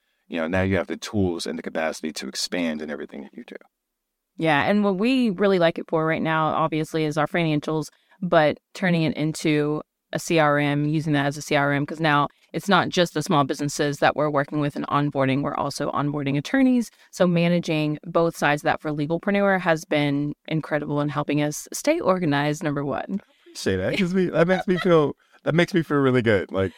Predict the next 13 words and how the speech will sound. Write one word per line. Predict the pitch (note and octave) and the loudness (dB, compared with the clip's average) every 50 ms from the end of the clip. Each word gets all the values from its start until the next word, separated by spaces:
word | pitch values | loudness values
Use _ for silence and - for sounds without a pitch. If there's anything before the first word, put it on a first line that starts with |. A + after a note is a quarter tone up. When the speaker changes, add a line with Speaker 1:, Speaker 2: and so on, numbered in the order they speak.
| - - _ - | -20 -20 _ -8
Speaker 1:
gives | B2 A2 | -4 -2
me | A#2 A#2+ | 0 2
a | A#2 | 2
little, | A2+ A2+ A2 A2 G#2+ G#2 G2 | 4 4 4 4 2 2 2
it | - - G2+ | 0 0 0
gives | B2 A#2 A#2 | 0 2 2
me | B2 A2 | 2 2
a | |
warm | A2 A2+ - F2 G#2 G#2+ G#2+ G2+ | 2 0 0 0 0 2 2 0
and | G#2 G2 | -2 0
fuzzy. | - G2 F#2 D#2+ D#2+ D#2 - _ _ _ | 0 0 0 0 -2 -8 -12 _ _ _
So. | - - F2+ E2+ D#2+ D#2 - | -8 -4 -4 -4 -4 -6 -8
Speaker 2:
So, | - - D#4+ C4 B3+ A#3+ A#3 A3 G#3+ G3 | -4 0 2 2 2 2 2 0 0 -2